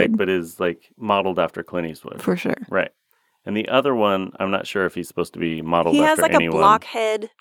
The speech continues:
Speaker 2: Yeah.
Speaker 1: I don't know if there's someone in Hollywood that has, like, a square-shaped head.
Speaker 2: I mean, there are probably
Speaker 1: Spencer
Speaker 2: several.
Speaker 1: Tracy?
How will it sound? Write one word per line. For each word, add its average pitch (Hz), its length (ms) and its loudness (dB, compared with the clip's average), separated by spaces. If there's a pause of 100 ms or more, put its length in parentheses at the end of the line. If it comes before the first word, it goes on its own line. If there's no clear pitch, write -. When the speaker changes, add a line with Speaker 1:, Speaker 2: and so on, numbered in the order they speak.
(200)
Speaker 2:
Yeah. 98 440 2 (160)
Speaker 1:
I - 60 -4
don't - 100 0
know 202 80 2
if 190 60 -6
there's 190 140 -2
someone 185 220 0
in 180 80 -2
Hollywood 185 460 0
that 185 80 0
has, 180 180 0
like, 180 100 -2
a 185 120 -2 (1080)
square-shaped 185 840 2
head. 175 460 -4 (760)
Speaker 2:
I - 60 -8
mean, 85 180 -4
there 85 140 -2
are 82 60 -4
probably 82 240 0
Speaker 1:
Spencer 220 220 6
Speaker 2:
several. 170 140 4
Speaker 1:
Tracy? 285 600 0